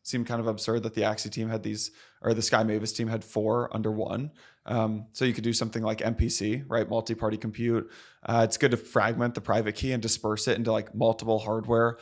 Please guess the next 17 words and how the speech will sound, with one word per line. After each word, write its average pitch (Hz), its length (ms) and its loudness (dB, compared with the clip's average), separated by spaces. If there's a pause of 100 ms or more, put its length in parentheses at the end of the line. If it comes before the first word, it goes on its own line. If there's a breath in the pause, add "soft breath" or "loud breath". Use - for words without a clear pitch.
(160 loud breath)
isolated 113 540 2
chips 117 300 2
for 117 160 -2
protection. 143 680 -2 (280 soft breath)
There 120 100 0
should 117 160 -2
probably 113 300 2
be 113 360 2 (220 loud breath)
more 120 160 6
strategic - 680 -2
approval 117 540 4
and 104 120 2
protection 117 580 -4
for 113 160 -2
large-scale 107 580 0
capital 110 400 2
operations 147 720 0